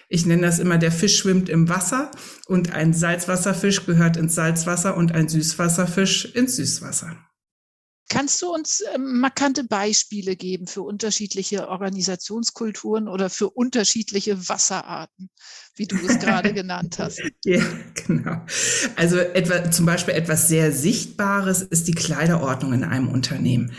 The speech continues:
Speaker 1: Es gibt Unternehmen, wenn ich da reinkomme, äh, vielleicht selber in meiner Alltagskleidung bin, werde ich mich sowohl, äh, sofort unwohl fühlen,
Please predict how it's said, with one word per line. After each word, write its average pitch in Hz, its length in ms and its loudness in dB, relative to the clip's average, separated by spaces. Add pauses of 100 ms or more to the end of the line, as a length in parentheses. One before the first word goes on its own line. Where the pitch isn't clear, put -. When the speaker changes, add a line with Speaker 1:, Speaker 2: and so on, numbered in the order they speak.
(260)
Speaker 1:
Es - 160 2
gibt 170 220 -2
Unternehmen, 170 640 4
wenn 180 120 2
ich 165 120 0
da 165 160 4
reinkomme, 208 880 2 (340)
äh, 165 200 4
vielleicht 170 380 4
selber 185 460 4
in 170 80 4
meiner 165 300 4
Alltagskleidung 185 800 0
bin, 185 180 4
werde 170 180 4
ich 165 80 4
mich 170 160 4
sowohl, 175 600 2
äh, 165 140 6
sofort 202 580 2
unwohl 190 520 2
fühlen, 247 560 0